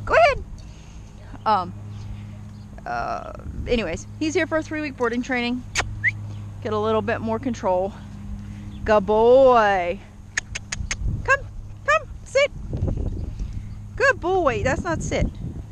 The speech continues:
Hello. Sit. Finn, sit.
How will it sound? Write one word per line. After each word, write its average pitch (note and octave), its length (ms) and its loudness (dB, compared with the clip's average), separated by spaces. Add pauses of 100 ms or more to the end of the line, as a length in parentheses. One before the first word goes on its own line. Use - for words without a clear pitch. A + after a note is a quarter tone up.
(160)
Hello. F#3 240 -2 (160)
Sit. A4 200 0 (760)
Finn, A#3 220 2 (260)
sit. D4 240 0